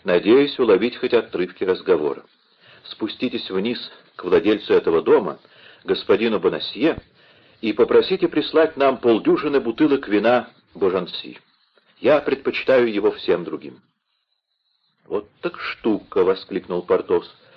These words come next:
«Вы пользуетесь, по-видимому, неограниченным кредитом у вашего хозяина». «Да», — ответил Д'Артаньян, — «с нынешнего дня.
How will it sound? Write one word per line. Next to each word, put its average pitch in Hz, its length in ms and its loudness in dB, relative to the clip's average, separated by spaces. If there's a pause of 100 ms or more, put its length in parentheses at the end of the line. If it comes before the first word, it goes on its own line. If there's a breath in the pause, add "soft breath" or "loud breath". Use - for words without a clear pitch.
(400 soft breath)
«Вы 107 180 4
пользуетесь, 190 640 2
по-видимому, 175 760 2
неограниченным 131 880 2
кредитом 269 720 2 (220 soft breath)
у 151 120 4
вашего 113 420 4
хозяина». 117 560 0 (760)
«Да», — 147 280 2
ответил 156 420 -2
Д'Артаньян, — 117 580 0 (400 soft breath)
«с - 100 -14
нынешнего 165 520 2
дня. 82 320 -8